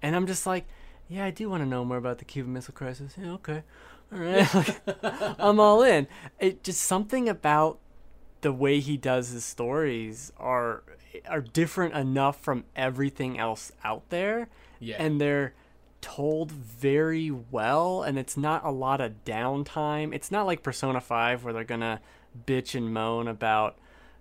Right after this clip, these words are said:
Speaker 1: what's his face for twenty minutes and then they're gonna go get him. Like, this
Speaker 2: Yeah.
Speaker 1: is very succinct.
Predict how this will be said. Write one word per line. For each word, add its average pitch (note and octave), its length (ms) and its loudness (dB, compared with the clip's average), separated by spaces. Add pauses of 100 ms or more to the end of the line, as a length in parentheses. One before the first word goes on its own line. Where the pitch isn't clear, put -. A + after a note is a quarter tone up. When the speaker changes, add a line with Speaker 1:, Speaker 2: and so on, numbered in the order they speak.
(200)
Speaker 1:
what's B2 260 0
his B2+ 180 -6
face B2 580 0 (240)
for B2+ 220 -6 (340)
twenty C3+ 380 2
minutes B2 460 -2
and B2+ 240 0
then A#2+ 160 0
they're A#2+ 100 -2
gonna B2 200 -6
go A#2 180 -2
get A2 260 -2
him. D3 320 -2 (320)
Like, - 140 -18
this C#3+ 240 -2
Speaker 2:
Yeah. F#3+ 80 -4
Speaker 1:
is D3 140 -6 (280)
very D3+ 540 4
succinct. C#3+ 800 -2